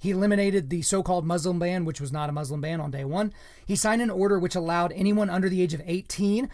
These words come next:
to choose what locker room and bathroom they wanted to use, basically, uh, allowing for them to compete, you know,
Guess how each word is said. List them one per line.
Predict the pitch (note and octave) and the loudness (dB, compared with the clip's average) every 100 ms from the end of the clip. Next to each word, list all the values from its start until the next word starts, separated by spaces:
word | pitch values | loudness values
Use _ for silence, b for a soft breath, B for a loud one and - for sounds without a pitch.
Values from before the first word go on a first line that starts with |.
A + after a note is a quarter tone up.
| B - | B -10
to | E3+ | -8
choose | - G#3 F#3 | -2 -2 0
what | F#3 G3+ | 0 0
locker | F3 F3+ G3 | 0 -2 0
room | G3+ G3 | 0 0
and | E3 | 0
bathroom | D#3 E3+ G3 F#3 | -2 -2 0 0
they | F#3 | 0
wanted | F3+ F3+ | 0 -2
to | F3+ | -2
use, | F3 E3+ F#3+ A#3 - | -4 -2 -2 -4 -6
basically, | F3 F3 F#3 F3 F3 E3+ | 0 0 0 -2 0 0
uh, | E3+ F3 E3+ | 0 -2 -2
allowing | F3 F3 F3+ D#3 | -2 0 -2 -4
for | D#3+ | -4
them | E3 | -4
to | D#3+ | -2
compete, | D#3+ - E3+ F#3+ | -4 -4 -6 -6
you | G3 E3+ | -4 -2
know, | D3 | -2